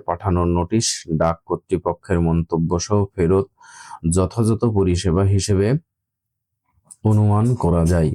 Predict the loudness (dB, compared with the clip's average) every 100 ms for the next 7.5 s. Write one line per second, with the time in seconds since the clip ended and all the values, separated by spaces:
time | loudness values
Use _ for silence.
0 | -4 -2 2 2 2 0 2 2 2 2
1 | 2 0 0 2 2 2 2 0 -2 -4
2 | 0 0 2 2 0 0 0 -2 -2 -2
3 | 0 -4 -8 _ _ _ -20 -20 -20 -10
4 | 0 2 2 2 0 2 2 2 0 0
5 | -2 -2 -2 0 0 0 0 0 0 2
6 | 2 2 0 -2 -2 0 2 2 2 2
7 | 2 2 2 2